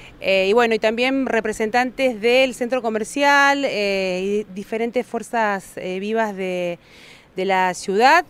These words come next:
eh, para poder armar un protocolo, eh, para poder un poco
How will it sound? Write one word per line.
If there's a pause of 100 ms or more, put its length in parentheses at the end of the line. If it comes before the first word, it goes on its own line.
(320)
eh,
para
poder
armar
un
protocolo, (120)
eh, (440)
para
poder
un
poco